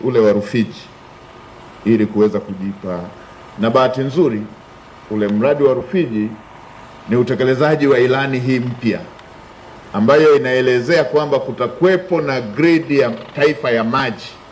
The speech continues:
kuyatoa kwenye, ime-, imefanya vizuri Wizara ya Maji, mapping ya nchi nzima ya kutoa maji kwenye mito ambayo haikauki,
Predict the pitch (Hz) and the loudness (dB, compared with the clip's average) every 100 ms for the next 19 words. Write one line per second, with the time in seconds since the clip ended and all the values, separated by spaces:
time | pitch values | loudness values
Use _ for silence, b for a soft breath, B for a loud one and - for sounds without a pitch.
0 | - - - - 117 117 117 180 175 156 | -20 -20 -20 -4 0 0 4 4 4 2
1 | 147 131 127 131 - - - - - - | 0 0 -2 -4 -8 -18 -20 -20 -20 -14
2 | - 123 123 - 131 131 170 156 139 170 | -4 -2 -2 -2 0 2 2 0 0 2
3 | 143 127 147 139 131 123 113 113 151 - | 2 2 2 2 0 -4 -4 0 0 0
4 | - 151 139 147 190 170 147 127 127 95 | 0 0 0 0 0 0 -2 -2 -4 -4
5 | - - - - - - - - - 117 | -10 -20 -20 -20 -20 -20 -20 -20 -2 0
6 | - 185 - 185 180 170 170 165 113 147 | 0 -2 0 2 4 2 0 -6 -4 -4
7 | 156 151 147 139 117 113 135 160 - 156 | -2 -4 -2 0 0 -2 -2 -4 0 2
8 | 147 - - - - 107 127 135 127 131 | 2 -2 -14 -18 -8 -2 0 0 2 -2
9 | 131 151 156 - | 0 2 2 0